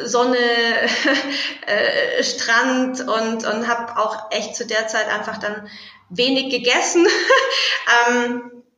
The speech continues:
es war auch, glaub ich, ein bisschen so eine Befreiung nach dem Abitur, jetzt irgendwie rauskommen und, ähm, ja, hab da nicht so richtig bewusst eine Diät gemacht, aber ich fand's schon gut, ein bisschen abzunehmen und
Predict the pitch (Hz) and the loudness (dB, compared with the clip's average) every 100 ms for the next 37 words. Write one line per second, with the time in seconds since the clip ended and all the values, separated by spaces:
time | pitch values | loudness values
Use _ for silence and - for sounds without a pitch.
0 | _ _ 226 254 247 254 226 226 240 262 | _ _ -4 2 2 4 2 2 0 -2
1 | 247 240 220 208 214 - 226 247 240 226 | -2 -4 -4 -6 -6 -2 4 6 6 4
2 | 233 226 214 214 214 233 247 226 214 208 | 0 -2 -2 -2 -2 0 2 2 0 -6
3 | 214 214 214 262 - 240 226 226 208 208 | -8 -4 -2 -2 0 0 2 0 -4 -4
4 | 226 - - - - - 202 202 202 208 | -6 -10 -10 -10 -10 -2 0 2 0 -4
5 | - 185 - - 226 226 226 214 208 214 | -4 -4 -4 0 0 4 4 6 4 0
6 | 214 - - - _ _ _ _ - - | -6 -10 -16 -20 _ _ _ _ -20 -2
7 | 277 311 - 302 - 294 294 277 339 - | 2 4 4 2 2 0 -2 0 0 0
8 | 294 202 220 302 - 302 285 294 285 247 | -2 0 2 2 2 0 2 2 2 0
9 | 247 269 294 - 262 285 339 269 254 262 | 0 -2 -2 -2 -2 0 0 0 -2 0
10 | 247 247 - - 294 277 262 269 262 254 | -2 -2 -6 -4 0 2 2 0 0 0
11 | 226 226 - | -2 -2 -6